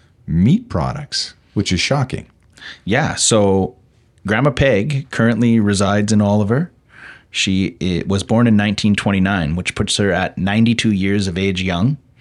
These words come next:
Speaker 2: still driving, still owns her own house. I talked to her yesterday. She was, had finished canning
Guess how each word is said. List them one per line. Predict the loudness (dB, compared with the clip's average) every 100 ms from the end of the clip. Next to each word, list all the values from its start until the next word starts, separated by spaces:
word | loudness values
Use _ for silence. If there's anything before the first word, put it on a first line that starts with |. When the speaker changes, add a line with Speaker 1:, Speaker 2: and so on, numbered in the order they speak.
| -20 _
Speaker 2:
still | -2 0 0
driving, | 0 -2 -2 -4
still | -4 -2 0
owns | 2 2 2
her |
own | 0 -2
house. | -2 -4 -6 _ -16
I |
talked | -4 -4 -2
to | -4
her |
yesterday. | -2 -4 -4 -4 -4
She | -4
was, | -4 -4 -6 -12 -18 -18 -20 -12
had | -6 -4
finished | 0 0 -2 -6 _ _ _ -14
canning | -6 -2 0 2 2 0 -2